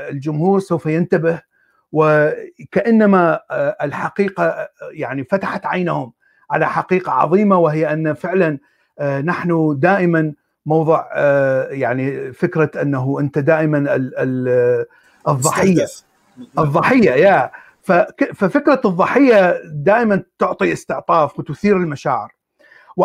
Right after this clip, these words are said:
Speaker 1: وهاي، آه، الشيء، النقطة الأخرى أن الجمهور دائمًا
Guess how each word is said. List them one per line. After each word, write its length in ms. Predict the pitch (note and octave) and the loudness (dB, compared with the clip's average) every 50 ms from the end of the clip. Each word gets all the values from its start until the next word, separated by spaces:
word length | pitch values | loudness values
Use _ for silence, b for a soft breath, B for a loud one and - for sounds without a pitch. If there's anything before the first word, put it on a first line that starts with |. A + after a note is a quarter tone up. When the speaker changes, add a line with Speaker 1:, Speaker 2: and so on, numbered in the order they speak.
| - - | -2 0
Speaker 1:
وهاي، 580 | G3 F#3 F3+ A#3 D4 E4 D#4+ D4+ B3+ A3 G3 - - | 0 0 2 4 4 4 4 4 2 0 -2 -6 -4
آه، 520 | F3 F3+ F3 F3 E3 D#3+ D#3 D#3 - E3 _ _ _ _ - - - - F3+ | -2 2 4 4 4 2 0 -2 -4 -6 _ _ _ _ -20 -20 -20 -20 -16
الشيء، 460 | D#3+ E3 - D3+ C#3+ - B3+ D4+ C4 F#3+ F3+ - | -16 -16 -14 -10 -4 0 2 2 2 2 0 -2
النقطة 340 | D#3 E3 G#3+ A#3 - - F#3+ | -4 -2 -2 -2 -2 -2 -2
الأخرى 560 | D#3+ D#3+ A3+ A3+ - - D#3 C#3 B2+ B2 C3+ - - | -2 0 -2 -4 -4 -4 -4 -4 -4 -4 -8 -8 -8
أن 400 | D3 D3+ D3+ D3+ D3+ D3 D3 D3+ D3 _ _ _ _ _ _ _ _ _ _ _ _ _ - F3 E3+ - - | -8 -8 -6 -6 -6 -4 -6 -6 -8 _ _ _ _ _ _ _ _ _ _ _ _ _ -6 -6 -6 -6 -4
الجمهور 640 | D#3+ D#3 C#3+ D#3 G3 G3 G3 F#3+ A3+ C#4 D#4 C#4+ A#3 | -4 -4 -2 0 2 2 4 4 4 4 4 4 4
دائمًا 680 | F3+ A#3 A#3+ B3+ C4 A#3 G#3+ G3+ G3 F#3+ F3+ E3+ E3+ | 2 2 2 2 2 2 0 2 2 0 0 -2 -6